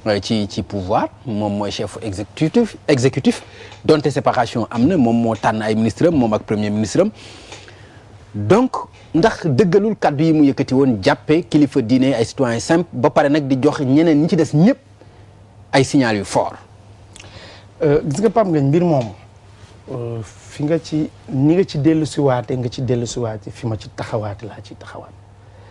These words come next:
Speaker 2: Dama ni la, tant que mbiru, euh, Cheikh Béthio Thioune nga bëgg ma ciy jël référence wala ma ciy wax,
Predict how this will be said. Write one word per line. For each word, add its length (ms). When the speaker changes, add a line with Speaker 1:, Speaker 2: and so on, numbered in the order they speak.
Speaker 2:
Dama 180
ni 100
la, 120
tant 200
que 160
mbiru, 320
euh, 320
Cheikh 240
Béthio 280
Thioune 280
nga 160
bëgg 240
ma 160
ciy 160
jël 140
référence 480
wala 160
ma 140
ciy 140
wax, 160